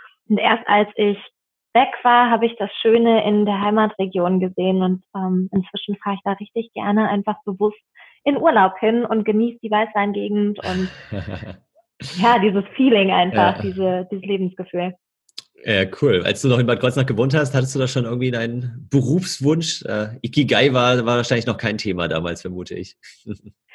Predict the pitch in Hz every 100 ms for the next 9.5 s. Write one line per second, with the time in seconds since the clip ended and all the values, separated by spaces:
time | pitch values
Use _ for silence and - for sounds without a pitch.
0 | - - - _ _ _ 233 240 247 311
1 | 285 233 233 240 220 240 220 202 - 208
2 | 285 - 214 208 220 247 247 220 214 214
3 | 214 _ - 220 226 - 202 208 220 208
4 | 214 214 214 208 214 - 294 - - 196
5 | 208 208 202 - - - _ _ _ _
6 | _ _ - 214 208 208 - 226 233 269
7 | 277 220 214 - 311 - 277 269 240 233
8 | - 247 - 196 180 175 180 185 208 214
9 | 226 254 - 262